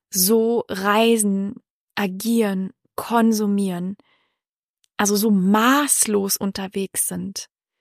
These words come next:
weil sie sich nicht besser zu helfen wissen. Und weil sie diesen starken Kontrast zu ihrem beruflichen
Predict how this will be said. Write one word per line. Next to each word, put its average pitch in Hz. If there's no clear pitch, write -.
weil 214
sie 208
sich 208
nicht 233
besser 202
zu -
helfen 180
wissen. 185
Und 190
weil 202
sie 220
diesen 190
starken 190
Kontrast -
zu -
ihrem 170
beruflichen 175